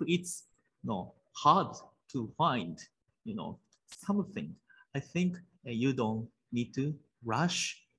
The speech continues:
and, uh, maybe you can talk with many different people. Then the one day, maybe you encounter something. Uh, and, uh, this is, uh, based on my experience.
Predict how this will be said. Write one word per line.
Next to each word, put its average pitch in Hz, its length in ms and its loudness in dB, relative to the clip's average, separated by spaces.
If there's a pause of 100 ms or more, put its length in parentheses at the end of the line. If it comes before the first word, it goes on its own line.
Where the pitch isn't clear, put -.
and, 123 200 -2
uh, 120 60 0
maybe 127 280 -2
you 131 180 0
can 123 360 -6 (220)
talk - 460 -4
with 123 380 -4
many 135 220 -2
different 156 520 2
people. 123 360 -2
Then 131 140 -2
the 131 80 -2
one 185 280 2
day, 214 340 2 (220)
maybe 104 420 -6 (260)
you 110 220 -4
encounter 117 580 -12 (180)
something. 123 500 -8 (500)
Uh, 113 220 -4 (160)
and, 165 220 2
uh, 165 260 6 (320)
this - 240 -6
is, 107 340 -6
uh, 113 140 -4
based 143 320 0
on 113 240 -4
my 110 200 -6 (520)
experience. - 1000 -6